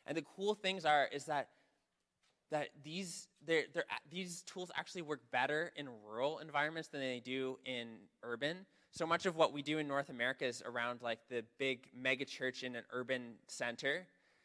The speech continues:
But where the majority of growth is happening right now is actually in the small, unassuming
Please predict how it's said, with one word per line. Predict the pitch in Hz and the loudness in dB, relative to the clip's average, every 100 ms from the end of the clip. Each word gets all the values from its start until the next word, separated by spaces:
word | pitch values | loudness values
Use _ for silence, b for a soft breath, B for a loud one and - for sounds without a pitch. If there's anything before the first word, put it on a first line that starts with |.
| b b b _ 131 | b b b _ 6
But | 151 131 - - _ _ _ _ _ _ _ _ _ - | 8 8 4 -16 _ _ _ _ _ _ _ _ _ -12
where | 139 170 | 2 2
the | 175 | 2
majority | 160 151 135 135 147 190 180 | -2 -6 -6 -4 -2 0 0
of | 127 | -2
growth | 123 127 151 160 | -2 2 2 0
is | - | -10
happening | - 120 143 156 135 | -8 -8 -6 -8 -4
right | 123 - | -2 -2
now | 127 139 | -2 0
is | 120 - | -2 -2
actually | 120 156 - 165 | -2 -2 -4 -4
in | 147 | -2
the | 123 | -6
small, | - - 135 127 143 151 | -8 -10 0 4 4 2
unassuming | 127 131 127 - - 131 131 127 | -2 -4 -6 -8 -6 -6 -4 -6